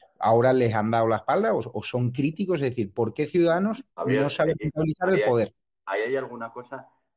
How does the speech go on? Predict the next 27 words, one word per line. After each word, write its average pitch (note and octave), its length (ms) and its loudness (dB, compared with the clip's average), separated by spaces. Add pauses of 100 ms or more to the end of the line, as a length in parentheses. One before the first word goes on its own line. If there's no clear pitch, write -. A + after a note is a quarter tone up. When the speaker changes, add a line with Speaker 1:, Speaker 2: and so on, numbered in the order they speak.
(220)
Speaker 2:
Esa C#3 220 -12
pregunta A#2 360 -10
es A#2+ 140 -12
tan G#2+ 220 -8
buena C#3 380 -8
que F2+ 120 -12
probablemente G2 480 -8
sea G2+ 200 -10
la F#2+ 60 -12
mejor G2 380 -10
pregunta F2+ 440 -12
que E2+ 100 -14
me E2 80 -18
han E2 80 -18
hecho F#2 280 -16 (300)
en, D2 480 -20 (200)
en - 160 -18
toda A#2+ 300 2
esta G2 220 -4
campaña. C#2+ 500 -8 (520)
Nosotros A#2+ 300 -2
Speaker 1:
Ujú. - 20 0
Speaker 2:
no G2+ 80 0
regamos E2+ 400 -4
a D2 60 -8
los C2+ 120 -12
medios. C#2+ 260 -14